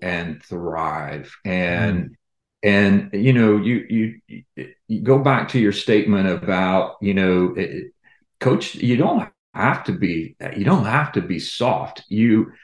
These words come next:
Speaker 1: I, it, when you were saying that, I was thinking about Popovich. I mean, you know, man, he, he's a yeller and a screamer, but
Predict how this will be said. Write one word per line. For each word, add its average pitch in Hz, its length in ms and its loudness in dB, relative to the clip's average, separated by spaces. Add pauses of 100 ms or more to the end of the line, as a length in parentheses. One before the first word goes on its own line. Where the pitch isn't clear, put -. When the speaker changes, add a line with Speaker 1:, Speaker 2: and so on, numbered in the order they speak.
(180)
Speaker 1:
I, - 320 -4
it, 104 180 -2
when 113 140 6
you 120 80 4
were 101 80 0 (160)
saying 139 220 4
that, 95 160 2
I 98 100 2
was 107 200 0
thinking 107 220 2
about 95 320 -2
Popovich. 85 560 0 (160)
I 98 80 -2
mean, 98 240 4
you 113 100 8
know, 110 280 6
man, 101 480 2 (180)
he, - 60 -6
he's 135 240 2
a 143 100 2
yeller 117 380 4
and 117 100 4
a 104 80 2
screamer, 131 540 0
but 98 360 0